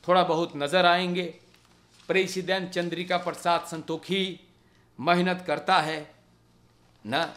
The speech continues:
लोग उनको भी बहुत अंड बंड बोलते हैं, लेकिन लोग तो बोलेंगे भाई ना, लोगों के मुंह कहाँ तक आप बंद करोगे या?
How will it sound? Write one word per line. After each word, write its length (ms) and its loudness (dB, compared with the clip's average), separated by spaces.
लोग 320 2
उनको 300 -4
भी 400 -2
बहुत 420 2
अंड 220 2
बंड 260 2
बोलते 400 -2
हैं, 380 -4
लेकिन 380 -2
लोग 320 -2
तो 80 -2
बोलेंगे 440 2
भाई 280 -6
ना, 240 -2
लोगों 320 2
के 160 2
मुंह 280 0
कहाँ 400 0
तक 220 -2
आप 140 4
बंद 240 0
करोगे 640 0
या? 400 2